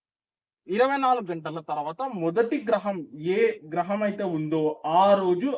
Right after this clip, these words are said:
ఆ గ్రహానికి ఇవ్వడం జరిగిందండి. అలా మనకి సోమ, మంగళ, బుధ, గురు, శుక్ర, శని,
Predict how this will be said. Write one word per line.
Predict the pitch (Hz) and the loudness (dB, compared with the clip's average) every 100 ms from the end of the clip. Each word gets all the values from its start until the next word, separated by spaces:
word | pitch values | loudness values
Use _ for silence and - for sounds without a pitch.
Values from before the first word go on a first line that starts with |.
| - 165 | -2 2
ఆ | 180 180 | 2 2
గ్రహానికి | 165 170 170 175 165 | 0 2 0 -2 -4
ఇవ్వడం | 147 147 220 202 151 | 0 0 -2 -2 0
జరిగిందండి. | 151 156 147 120 131 226 359 - _ _ - | 0 0 -2 -4 -4 -6 -6 -10 _ _ -4
అలా | 160 185 254 294 | 2 4 4 2
మనకి | 240 233 247 - | 2 2 -2 -4
సోమ, | 196 202 226 262 226 | -6 -2 -2 -2 -4
మంగళ, | 165 175 202 226 170 | -4 0 2 2 0
బుధ, | 165 214 208 165 | 0 0 0 -2
గురు, | 170 226 226 | -2 -2 -6
శుక్ర, | 180 - 208 220 156 | -10 -2 0 0 -2
శని, | - 170 214 | -4 -2 -2